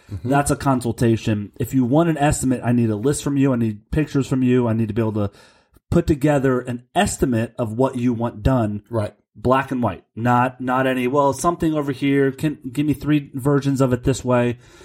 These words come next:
Speaker 2: And so we draw that line. Now, we've never charged, I don't think, ever
Speaker 1: Mm-mm.
Speaker 2: for that consultation. But having a line of demarcation between what you can pay me for and what I'm gonna do for free on the estimate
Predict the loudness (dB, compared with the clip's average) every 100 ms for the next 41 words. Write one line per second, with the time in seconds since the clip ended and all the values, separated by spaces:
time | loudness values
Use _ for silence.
0 | -12 -2 2 2 2 2 2 2 0 2
1 | 2 0 0 -2 0 0 0 -4 -4 -2
2 | -2 -2 -4 -6 -4 -6 -6 -8 -2 0
3 | -2 -6 -8 -2 0 0 -2 -2 -2 0
4 | 0 0 -2 -6 -10 -8 -4 -2 2 2
5 | 2 2 2 2 2 2 0 0 0 0
6 | 0 0 0 -6 -2 -2 0 0 -2 -2
7 | -2 0 2 2 2 0 -2 -10 -14 -6
8 | -2 0 0 0 -2 -2 -6 -10 -4 0
9 | 2 2 0 -2 -2 -2 -2 0 0 -2